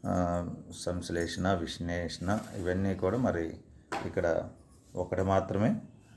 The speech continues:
జ్ఞానానికి సంబంధించినటువంటిది ఉంది. జ్ఞానాత్మక రంగంలో అవగాహన, సంశ్లేషణ, విశ్లేషణ ఇవన్నీ జ్ఞానాత్మక రంగమే.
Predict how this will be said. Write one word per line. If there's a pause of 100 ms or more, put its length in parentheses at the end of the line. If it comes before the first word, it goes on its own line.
(420)
జ్ఞానానికి
సంబంధించినటువంటిది
ఉంది. (1700)
జ్ఞానాత్మక
రంగంలో
అవగాహన,
సంశ్లేషణ,
విశ్లేషణ
ఇవన్నీ
జ్ఞానాత్మక
రంగమే.